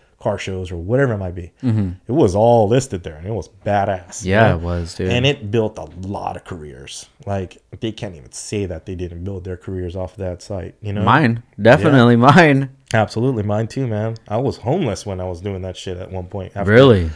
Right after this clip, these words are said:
Speaker 1: Yeah, after the real estate thing crashed, um, we all spent money like idiots, never saved a fucking dollar, and put all my money into the race car or partying in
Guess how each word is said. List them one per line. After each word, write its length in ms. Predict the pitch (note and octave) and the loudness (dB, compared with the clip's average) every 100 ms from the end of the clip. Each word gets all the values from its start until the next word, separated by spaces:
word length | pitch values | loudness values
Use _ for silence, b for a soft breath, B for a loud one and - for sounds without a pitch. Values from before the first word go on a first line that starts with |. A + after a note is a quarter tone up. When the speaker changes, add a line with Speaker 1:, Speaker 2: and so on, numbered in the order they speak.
| b b b b | b b b b
Speaker 1:
Yeah, 280 | C#3+ C3 C#3 | 6 6 6
after 220 | C#3+ D#3+ | 2 -2
the 160 | D3 B2+ | 0 2
real 220 | B2+ C3 | 2 0
estate 320 | C3 C3+ A#2 | 0 -4 -2
thing 180 | B2 A2 | -4 -6
crashed, 600 | - G#2+ G#2+ A2 - - _ _ | 0 2 2 0 -6 -18 _ _
um, 540 | G#2 G2+ G2 G2 F2+ F2 _ _ _ _ _ _ _ _ | -6 -4 -2 -4 -6 -10 _ _ _ _ _ _ _ _
we 140 | A#2+ | -6
all 100 | A2+ F2+ | -4 -6
spent 300 | - G2+ - | -8 -10 -8
money 220 | F2+ F2+ | -10 -8
like 220 | F2 - | -10 -12
idiots, 380 | G2 F#2+ F2+ - | -12 -10 -12 -12
never 180 | G2 F2 | -14 -14
saved 340 | - F#2 E2+ | -14 -12 -12
a 40 | - | -14
fucking 340 | F#2 - D#2+ | -16 -16 -16
dollar, 380 | E2+ F2 F#2 - _ _ _ | -14 -12 -14 -16 _ _ _
and 400 | F#2 F2 E2+ E2+ - _ - | -14 -12 -12 -14 -18 _ -12
put 100 | F2+ | -10
all 120 | F2 | -8
my 100 | E2+ | -10
money 240 | E2+ E2+ | -10 -10
into 200 | E2+ - | -12 -12
the 240 | F2 E2 F#2 - | -14 -14 -16 -10
race 220 | G#2 G#2 | -10 -8
car 420 | - G2+ G2 F#2+ | -8 -6 -4 -6
or 220 | F2 E2+ - _ _ _ _ - | -8 -14 -18 _ _ _ _ -2
partying 800 | C#3 B2+ A#2+ A#2 A2+ A2+ A2 G2+ | 2 2 0 -2 -2 -2 -4 -6
in 160 | E2+ | -10